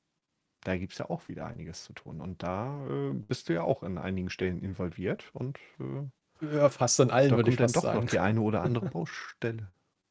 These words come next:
Speaker 2: Ja.
Speaker 1: Ja. Genau.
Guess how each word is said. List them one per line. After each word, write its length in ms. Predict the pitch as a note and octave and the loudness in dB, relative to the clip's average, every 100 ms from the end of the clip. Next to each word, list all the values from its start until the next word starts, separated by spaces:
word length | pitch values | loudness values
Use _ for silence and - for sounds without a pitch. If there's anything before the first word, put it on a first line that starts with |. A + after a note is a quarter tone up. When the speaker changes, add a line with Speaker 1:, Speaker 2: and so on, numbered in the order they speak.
| _ - | _ -4
Speaker 2:
Ja. 120 | D#3+ | -2
Speaker 1:
Ja. 160 | F#2 - _ _ _ _ _ _ _ _ - - - - - - _ _ - | -2 -4 _ _ _ _ _ _ _ _ -20 -20 -20 -20 -20 -20 _ _ -8
Genau. 360 | C3 G2+ G2 | -4 -2 -4